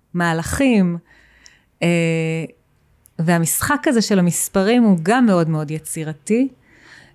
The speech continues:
אה, וגם לעשות פיץ' של הפסטיבל כדי לגייס כסף או לגייס תמיכה או לגייס שותפות, זה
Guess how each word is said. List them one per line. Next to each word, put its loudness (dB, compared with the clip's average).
אה, 2
וגם 0
לעשות 0
פיץ' 0
של 4
הפסטיבל -4
כדי -6
לגייס -2
כסף -4
או -8
לגייס -8
תמיכה -6
או -2
לגייס -6
שותפות, -6
זה -6